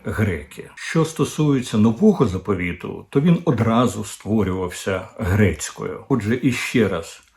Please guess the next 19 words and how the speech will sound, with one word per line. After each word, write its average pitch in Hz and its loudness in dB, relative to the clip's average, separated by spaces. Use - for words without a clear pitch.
вся - 4
Біблія 104 0
і 120 4
в 95 -2
Старому 107 4
Заповіті, 85 -6
і 104 2
в 92 -8
Новому 110 4
Заповіті, 90 -4
тобто 92 -2
в - -4
обох 104 2
частинах, - -2
це 98 -4
грецький 95 -2
текст, - -4
це 92 -6
артефакт - -2